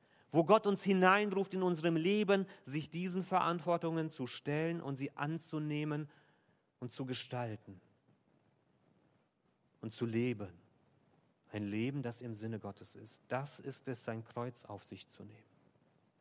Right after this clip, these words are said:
Vielleicht steckt auch ein Stück von diesem Bild auch hinter dem, was Paulus in Galater sechs beschreibt. „Jeder soll dem anderen helfen,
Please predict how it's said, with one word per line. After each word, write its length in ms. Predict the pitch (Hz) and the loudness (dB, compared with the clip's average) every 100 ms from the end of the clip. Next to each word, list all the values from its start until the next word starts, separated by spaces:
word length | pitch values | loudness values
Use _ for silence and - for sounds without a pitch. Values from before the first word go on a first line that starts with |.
| _ _ _ _ | _ _ _ _
Vielleicht 400 | - 131 165 220 | 0 6 8 6
steckt 320 | - 208 208 | 2 2 4
auch 140 | 170 175 | 4 2
ein 100 | 175 | 0
Stück 300 | - 202 202 | 2 2 2
von 160 | 180 | 0
diesem 300 | 170 165 160 | 0 -2 -2
Bild 260 | 147 170 180 | 0 0 0
auch 120 | 147 | -2
hinter 200 | 147 143 | -2 -2
dem, 240 | 139 160 147 | -2 -2 -2
was 180 | 143 | -2
Paulus 580 | - - 170 175 127 - - - - - _ _ _ | -2 0 2 2 0 -4 -14 -20 -20 -20 _ _ _
in 380 | 139 151 170 180 - _ 120 | -4 -2 -2 -4 -12 _ -4
Galater 440 | 117 139 139 139 131 | 2 4 4 2 -2
sechs 360 | 120 135 - | -2 -4 -6
beschreibt. 720 | - 110 - 101 95 - - _ _ _ _ _ _ _ _ - | -14 -12 -12 -16 -18 -20 -20 _ _ _ _ _ _ _ _ -2
„Jeder 480 | 123 185 214 208 | 4 6 8 8
soll 340 | 185 147 170 196 | 6 8 8 8
dem 220 | 180 170 | 4 2
anderen 460 | 143 165 170 165 156 | 2 2 2 2 2
helfen, 560 | 156 165 165 170 170 | 4 4 2 0 -2